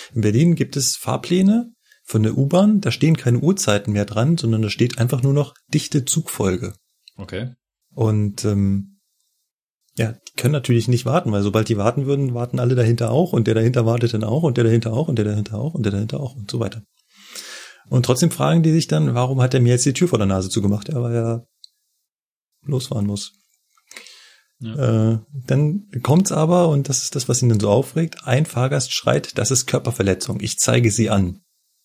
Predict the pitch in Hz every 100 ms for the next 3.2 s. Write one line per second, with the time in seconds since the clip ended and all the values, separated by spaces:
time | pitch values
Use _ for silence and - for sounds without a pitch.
0 | _ _ - - 101 98 101 117 - 123
1 | 123 127 127 - _ _ - - 156 135
2 | 95 95 104 - - - 104 92 - -
3 | -